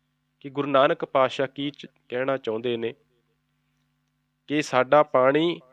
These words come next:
ਅਸੀਂ ਚੱਕਦੇ ਹਾਂ, ਉੱਥੇ ਹੀ ਡੋਲ, ਡੁੱਲ ਰਿਹਾ ਹੈ, ਇਹ ਸੂਰਜ ਤੱਕ ਨਹੀਂ ਪਹੁੰਚ ਰਿਹਾ।" ਗੁਰੂ ਨਾਨਕ ਪਾਤਸ਼ਾਹ ਨੇ ਬੜੇ ਪਿਆਰ ਦੇ ਨਾਲ ਇਹ ਗੱਲ ਉਹਨਾਂ ਨੂੰ ਸਮਝਾਈ ਕਿ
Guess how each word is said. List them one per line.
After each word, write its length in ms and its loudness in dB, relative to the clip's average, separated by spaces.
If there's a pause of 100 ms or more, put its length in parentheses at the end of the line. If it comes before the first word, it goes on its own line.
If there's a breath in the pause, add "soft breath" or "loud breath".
(140)
ਅਸੀਂ 160 -8
ਚੱਕਦੇ 420 2
ਹਾਂ, 60 0
ਉੱਥੇ 240 -4
ਹੀ 40 -6
ਡੋਲ, 360 0 (200)
ਡੁੱਲ 200 -2
ਰਿਹਾ 360 2
ਹੈ, 200 -2
ਇਹ 240 0
ਸੂਰਜ 380 -6
ਤੱਕ 220 -4
ਨਹੀਂ 140 -6
ਪਹੁੰਚ 320 -6
ਰਿਹਾ।" 260 -6 (1900)
ਗੁਰੂ 140 -2
ਨਾਨਕ 380 2
ਪਾਤਸ਼ਾਹ 480 4
ਨੇ 120 -2
ਬੜੇ 220 2
ਪਿਆਰ 640 4
ਦੇ 160 -2
ਨਾਲ 340 2
ਇਹ 140 -2
ਗੱਲ 200 -2
ਉਹਨਾਂ 160 -4
ਨੂੰ 80 -4
ਸਮਝਾਈ 640 -2
ਕਿ 260 -2